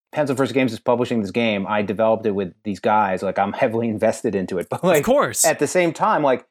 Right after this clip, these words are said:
Speaker 1: it's awesome. <laughs> Like, it really
Speaker 2: <laughs>
Speaker 1: delivered what we were trying to deliver, and I'm really proud of that.
Speaker 2: Well, you can count on me backing, uh, for sure.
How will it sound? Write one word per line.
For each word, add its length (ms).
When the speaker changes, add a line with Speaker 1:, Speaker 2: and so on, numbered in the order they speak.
Speaker 1:
it's 260
awesome. 420
<laughs> 40
Like, 220
it 140
really 580
Speaker 2:
<laughs> 20
Speaker 1:
delivered 720
what 320
we 160
were 140
trying 340
to 100
deliver, 380
and 100
I'm 140
really 180
proud 220
of 60
that. 240
Speaker 2:
Well, 200
you 80
can 140
count 260
on 160
me 140
backing, 580
uh, 160
for 280
sure. 420